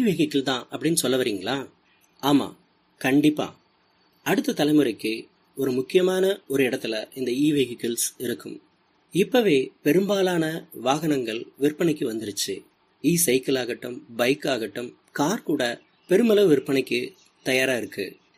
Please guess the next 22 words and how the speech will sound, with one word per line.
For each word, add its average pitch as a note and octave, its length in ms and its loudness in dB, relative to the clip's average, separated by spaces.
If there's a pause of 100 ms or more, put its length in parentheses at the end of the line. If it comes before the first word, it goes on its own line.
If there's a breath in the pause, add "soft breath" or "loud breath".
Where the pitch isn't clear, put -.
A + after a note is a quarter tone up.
(200)
இந்த A3+ 320 4
வாகனங்களால A#2+ 920 -2 (440)
நம்மளுடைய B2+ 640 2 (340)
பெட்ரோல் E3+ 340 2
செலவு C3 560 -2
அல்லது D3 300 0
போக்குவரத்து F3+ 520 -2
செலவு B2+ 340 -2
குறையிறது D3+ 380 0
மட்டும் B2 320 -6
இல்லாம G#2+ 480 -6 (440)
சுற்றுச்சூழலும் B2 840 -2 (100)
பெரிய D#3+ 320 4
அளவுல A2+ 440 -4
பாதுகாக்கப்படுது. G#2+ 880 -4 (440)
மெல்ல G3 380 2
மெல்ல G#3 240 2
மக்கள்கிட்ட C#3+ 760 -4 (160)
இந்த D3 240 2
இ E3 260 0
வெஹிக்கிள்ஸ் E3+ 540 0
பத்திய A#2+ 500 -4